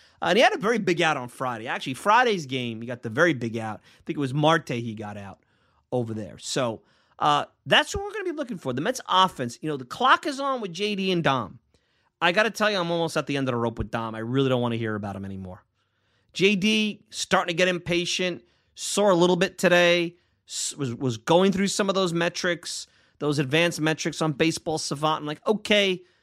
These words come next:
maybe we need to see something here." Give J D the job full time. You know, maybe spot Dom against a couple of tough righties that you think Dom would be good at.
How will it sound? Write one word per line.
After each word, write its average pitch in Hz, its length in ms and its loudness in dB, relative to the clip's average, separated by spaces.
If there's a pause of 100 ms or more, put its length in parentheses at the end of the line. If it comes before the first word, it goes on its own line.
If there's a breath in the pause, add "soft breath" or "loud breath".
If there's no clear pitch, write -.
(240 soft breath)
maybe 190 440 2
we 196 120 0
need 185 220 -2
to 156 100 -6
see 175 220 -4
something 131 260 -6
here." 117 140 -4 (300 soft breath)
Give 233 200 2
J 254 220 0
D 220 200 -4
the 208 80 -4
job 180 520 2 (180)
full 196 180 0
time. 175 360 2
You 143 80 -2
know, 139 60 -4
maybe 175 220 -4
spot 175 440 -2
Dom 165 400 2
against 156 320 -6
a 135 40 -16
couple 160 280 -6
of 143 100 -4
tough 165 240 -4
righties 147 420 2
that 139 120 -6
you 143 80 -8
think 156 240 -4
Dom 147 260 -2
would 135 140 -4
be 139 100 -4
good 135 200 -4
at. 135 200 -4